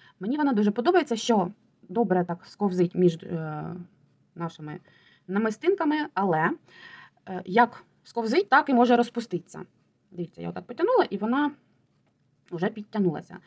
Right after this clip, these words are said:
Нитки, до речі, от, щоб заправити цей манжет, щоб він добре стягнувся, ну, десь метр двадцять, метр десять я брала цієї нитки і, е, просовувала в кожний отвір нашого манжета.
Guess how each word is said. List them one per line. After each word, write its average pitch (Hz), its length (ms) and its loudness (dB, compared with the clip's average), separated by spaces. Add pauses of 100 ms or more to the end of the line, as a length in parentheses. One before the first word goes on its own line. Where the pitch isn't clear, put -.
(380)
Нитки, 285 340 0
до 214 100 -2
речі, 220 360 0
от, 208 220 -6
щоб - 420 -4
заправити 196 460 0
цей 185 100 -2
манжет, 233 380 2 (340)
щоб 175 160 -12 (100)
він 175 200 -2
добре 170 220 0
стягнувся, 240 480 -4 (440)
ну, 294 280 2
десь 277 300 0
метр 247 400 4
двадцять, 208 680 2
метр 202 280 0
десять 214 360 0
я 196 80 2
брала 170 260 2
цієї 180 200 -2
нитки 285 240 0
і, 220 260 -2
е, 180 640 0 (540)
просовувала 247 420 -2
в 208 100 -4
кожний 208 320 4
отвір 190 400 -4 (1500)
нашого 196 320 0
манжета. 190 420 0